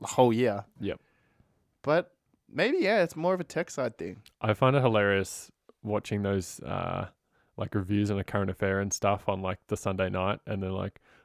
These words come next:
Speaker 2: "Oh, Cyber Monday's coming up," and they get some twerp to be like, "Oh, yeah, you can get some major deals on this, this, and this." It's
Speaker 1: Yeah,
Speaker 2: like,
Speaker 1: like
Speaker 2: I
Speaker 1: a
Speaker 2: don't care, dude. Like
Speaker 1: sixty inch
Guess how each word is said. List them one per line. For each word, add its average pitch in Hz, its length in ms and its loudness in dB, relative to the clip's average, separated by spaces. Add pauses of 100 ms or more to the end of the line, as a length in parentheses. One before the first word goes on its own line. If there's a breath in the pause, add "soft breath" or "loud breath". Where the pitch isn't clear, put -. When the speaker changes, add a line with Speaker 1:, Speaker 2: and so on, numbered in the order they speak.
Speaker 2:
"Oh, 113 180 0
Cyber 117 360 2
Monday's 123 380 4
coming 107 260 0
up," 117 140 0
and 110 140 2
they 101 100 0
get 104 160 0
some 95 160 -4
twerp - 400 -4
to 104 100 -6
be 95 100 -2
like, 95 280 -2
"Oh, 123 240 -2
yeah, 117 320 -2
you 110 100 -4
can 113 140 -6
get 120 160 -2
some 104 180 -2
major 113 280 0
deals 107 360 4
on 92 180 0
this, 110 180 -2
this, 120 200 -4
and 98 140 -6
this." 117 220 -4
It's 107 100 -8
Speaker 1:
Yeah, 101 80 0
Speaker 2:
like, 104 180 0
Speaker 1:
like 110 160 -2
Speaker 2:
I - 20 2
Speaker 1:
a 120 40 2
Speaker 2:
don't 92 160 -2
care, 90 240 -2
dude. 95 140 -2
Like 95 80 -2
Speaker 1:
sixty 123 440 -2
inch 127 360 -4